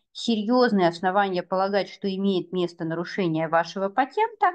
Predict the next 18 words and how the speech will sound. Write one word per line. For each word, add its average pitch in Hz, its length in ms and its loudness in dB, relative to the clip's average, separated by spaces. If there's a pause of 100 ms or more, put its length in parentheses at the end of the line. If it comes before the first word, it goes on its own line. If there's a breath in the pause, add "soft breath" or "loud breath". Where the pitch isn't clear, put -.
(340 soft breath)
и 277 120 0
в 240 60 -2
этот 277 280 -2
момент 240 440 0
уже 233 360 -4
крайне 202 420 0
целесообразно, 180 800 0
естественно, 190 480 -2
обращаться 165 680 -2
за, 160 200 -2 (600)
а, 165 40 -2
профессиональной 180 800 0
экспертизой 190 600 -6
поверенных, 285 500 4
чтобы 214 300 0
подтвердить 208 840 -2
вашу 165 300 -2
гипотезу 165 720 -2